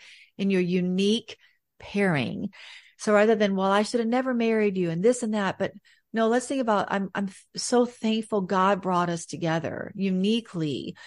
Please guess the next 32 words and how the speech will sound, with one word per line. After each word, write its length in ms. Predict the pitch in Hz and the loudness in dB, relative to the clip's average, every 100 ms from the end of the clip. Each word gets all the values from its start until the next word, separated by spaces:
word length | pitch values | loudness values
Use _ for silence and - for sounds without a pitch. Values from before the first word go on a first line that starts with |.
| - - _ | -20 -20 _
to 120 | 214 | -4
thrive 640 | 208 - 196 180 190 185 175 | -4 -4 2 2 4 0 -2
instead 300 | 156 - 165 | -4 -6 -8
of 80 | 156 | -8
striving. 680 | - 156 147 160 - 185 | -8 -4 -2 -2 -6 -6
And 220 | 180 175 170 - - - | -4 -4 -6 -14 -20 -6
Chris 200 | - 254 | 0 0
is 80 | 294 | 0
gonna 160 | 311 262 | -2 -2
pray 280 | - 196 | -2 -2
for 120 | 196 202 | 2 0
us 140 | 196 | -2
in 80 | 180 | -6
just 180 | 180 185 | -4 -6
a 60 | |
second, 480 | 170 196 185 180 - | -4 -4 -2 -4 -2
but 240 | 175 175 - - - _ | -2 -2 -4 -20 -20 _
Krista, 280 | - 269 269 | 0 0 2
I 180 | 240 262 | 2 2
want 180 | 294 | 2
people 180 | 277 247 | 0 0
to 80 | 233 | 0
know 180 | 214 196 | 0 0
how 400 | 185 202 202 226 | -2 2 4 6
they 100 | 226 | 4
can 220 | 226 196 | 0 -6
find 520 | - 160 156 175 185 | -6 -4 -2 -2 -4
a 60 | - | -6
copy 720 | - 170 165 170 208 220 226 | -8 -2 -2 0 0 0 -2
of, 340 | 185 180 180 - | 0 0 -4 -8
of 300 | - 175 175 | -4 -2 -2
this 300 | 185 190 - | 0 0 -2